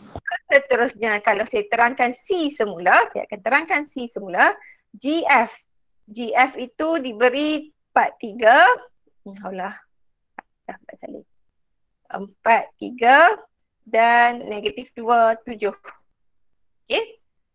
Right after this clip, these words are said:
Sini baris ada satu, lajur ada dua. Sini lajur ada dua, baris ada sat-, ad-, eh, sorry, baris ada dua, lajur ada satu.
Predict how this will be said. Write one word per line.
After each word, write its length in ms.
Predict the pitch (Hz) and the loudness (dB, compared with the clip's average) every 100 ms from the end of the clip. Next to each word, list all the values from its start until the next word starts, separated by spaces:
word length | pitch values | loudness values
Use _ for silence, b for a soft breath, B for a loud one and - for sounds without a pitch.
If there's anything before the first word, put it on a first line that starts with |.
| _ _ _ _ _ _ _ _ _ _ _ _ _ _ | _ _ _ _ _ _ _ _ _ _ _ _ _ _
Sini 640 | 311 339 403 427 453 294 | -6 -2 0 0 0 2
baris 320 | 277 294 294 | 4 2 0
ada 240 | - 220 240 | -2 -2 -2
satu, 640 | 240 208 - 302 403 415 | 0 -2 -2 2 4 6
lajur 400 | 269 277 269 277 247 | 4 4 4 4 4
ada 160 | 240 | 2
dua. 480 | 262 339 339 247 - - | 0 4 4 6 2 -6
Sini 480 | - 208 233 311 330 | -10 -8 -6 -6 0
lajur 400 | 226 247 339 302 | 2 2 4 4
ada 320 | 247 185 202 | 4 -2 -6
dua, 480 | 196 175 185 269 320 233 | -6 -2 4 4 4 4
baris 320 | 180 214 240 | 2 2 0
ada 240 | - 247 | -2 0
sat-, 240 | 285 294 277 220 | 0 0 -2 -4
ad-, 240 | - 233 - | -2 -2 -4
eh, 80 | |
sorry, 320 | 233 - - - | -4 -6 -8 0
baris 320 | 233 277 294 | 4 4 2
ada 240 | 185 196 | 0 -2
dua, 480 | 180 170 202 302 370 | -4 2 6 6 4
lajur 400 | 285 190 233 190 | 0 -2 0 -2
ada 160 | 196 240 | -2 -2
satu. 560 | 277 285 320 320 214 | 0 0 0 0 -2